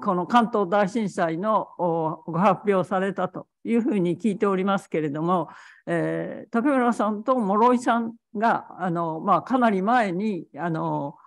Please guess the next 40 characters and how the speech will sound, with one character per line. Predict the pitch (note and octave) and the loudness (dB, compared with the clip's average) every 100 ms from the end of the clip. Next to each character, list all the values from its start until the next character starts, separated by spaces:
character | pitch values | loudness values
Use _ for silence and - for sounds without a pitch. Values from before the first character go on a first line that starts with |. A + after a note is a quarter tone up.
| _ _ _ E3 | _ _ _ -8
お-、 | D#3 D3+ | -6 -6
震 | - G#3 | -4 -4
災 | F#3 F#3+ F#3 | -2 -2 0
の | G#3+ A#3+ F3+ D#3 | -2 0 -2 -4
死 | - | -2
亡 | G#3+ F#3+ | 2 2
者 | D#3+ E3 | 2 -2
を | D3 | -2
確 | - F#3 - | -4 -8 -8
定 | - G3 | -6 -4
し | - | -4
た | G3 | -6
数 | - G3 | -2 -4
値 | F3 A3 | -2 2
は | A3 F3+ | 2 2
十 | F3 G#3 A3 | 0 0 2
万 | G#3+ F3+ | 0 0
五 | E3+ | -2
千 | E3+ G3 E3 | -4 -4 -6
三 | G3+ G3+ F3 | -4 -4 -2
百 | D#3 E3+ | -4 -4
何 | D#3 E3 D3+ | -2 -2 -2
人 | D3+ C3+ | -4 -6
か | D3+ C3+ D#3 | -4 -4 -2
な | E3+ | -2
ん | D3+ | -2
で | D3+ | -4
す | D#3+ | -4
が、 | E3 E3 - - - _ | -2 -2 -2 -16 -20 _
こ | - | -2
こ | A#3 C4+ | 4 6
に | C4 | 8
あ | C4 | 8
り | C4 | 6
ま | C4+ C4+ | 4 2
す、 | - G#3 F#3 D#3+ - | 0 0 0 0 -6
あ | E3+ E3 | -4 -2
の、 | E3 D#3 D#3 D3+ D3+ - _ _ _ _ _ | 0 0 0 -2 -6 -8 _ _ _ _ _
死 | - A#3 | -4 -2
病-、 | F#3+ G#3 | 2 0